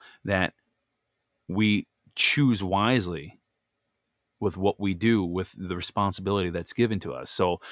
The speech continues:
<clears throat> God is not endorsing the actions of evil kings, let's be clear.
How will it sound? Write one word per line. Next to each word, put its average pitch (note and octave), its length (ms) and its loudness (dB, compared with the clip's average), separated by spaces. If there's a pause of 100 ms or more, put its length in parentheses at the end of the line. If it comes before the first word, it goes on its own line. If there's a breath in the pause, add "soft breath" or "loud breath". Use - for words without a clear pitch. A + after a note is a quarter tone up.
(380 loud breath)
<clears throat> D#3+ 340 10
God B2 240 8
is B2 100 4
not B2+ 200 6
endorsing A2+ 460 4
the G2+ 100 4
actions G#2 340 2
of F2+ 100 -4
evil E2 200 -4
kings, G2 420 2
let's F2+ 180 -6 (160)
be F#2+ 120 -8
clear. B2 440 2